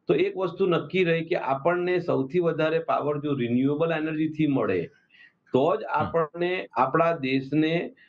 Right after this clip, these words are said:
Speaker 1: અ, જે
Speaker 2: જી સર.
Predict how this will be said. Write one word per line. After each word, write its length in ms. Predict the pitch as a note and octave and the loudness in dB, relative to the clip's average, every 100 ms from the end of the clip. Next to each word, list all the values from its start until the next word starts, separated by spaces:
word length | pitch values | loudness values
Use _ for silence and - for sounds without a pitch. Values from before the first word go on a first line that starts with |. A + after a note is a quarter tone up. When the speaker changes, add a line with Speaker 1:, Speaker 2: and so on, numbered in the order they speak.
| - _ - | -20 _ 0
Speaker 1:
અ, 260 | B2+ C3 | 2 4
જે 520 | C3+ C3 D#3 E3+ E3+ - _ - C#3 B2 _ _ _ _ _ _ _ _ _ _ _ _ _ _ _ _ _ _ _ _ _ _ _ _ _ _ _ A2+ | 2 0 0 2 0 -6 _ 0 0 0 _ _ _ _ _ _ _ _ _ _ _ _ _ _ _ _ _ _ _ _ _ _ _ _ _ _ _ -6
Speaker 2:
જી 200 | A2+ A#2+ | -2 -2
સર. 140 | E2 | -4